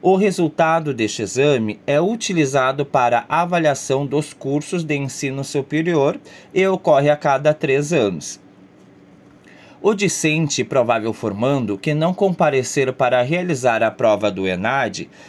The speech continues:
se encontrará em situação irregular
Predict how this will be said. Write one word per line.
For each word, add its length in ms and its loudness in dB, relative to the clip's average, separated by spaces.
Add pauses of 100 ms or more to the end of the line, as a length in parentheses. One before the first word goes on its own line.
(120)
se 200 -2
encontrará 840 0
em 140 0
situação 840 0
irregular 840 0